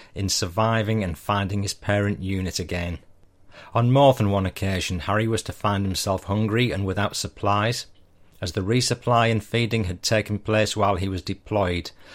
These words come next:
and nobody thought or cared about the murdering snipers out ahead of the unit. Completely unaware of the mortar crews, machine gunners, and enemy raiding patrols that had fallen foul of these lone hunters during the night,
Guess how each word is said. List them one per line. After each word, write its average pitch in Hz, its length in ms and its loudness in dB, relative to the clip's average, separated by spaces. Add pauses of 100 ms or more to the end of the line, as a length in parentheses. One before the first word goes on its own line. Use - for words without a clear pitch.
(160)
and 104 220 0
nobody 104 400 4
thought 107 500 0
or 92 200 -6
cared 113 420 -2
about 98 300 -2
the 90 80 -6
murdering 98 500 -2
snipers 95 600 -2 (240)
out 98 240 -2
ahead 95 260 -2
of 92 100 -6
the 92 100 -4
unit. 87 440 -6 (500)
Completely 135 800 2 (160)
unaware 104 500 0
of 101 120 -4
the 98 80 -4
mortar 104 380 0
crews, 104 460 -2
machine 110 460 -2
gunners, 104 400 -2 (280)
and 92 240 -2
enemy 110 360 2
raiding 104 420 2
patrols 104 540 0
that 107 120 0
had 92 100 -12
fallen 107 500 0
foul 107 340 2
of 87 120 -6
these 98 220 -2
lone 104 280 0
hunters 101 380 -4
during 98 340 -2
the 95 80 -2
night, 92 480 -4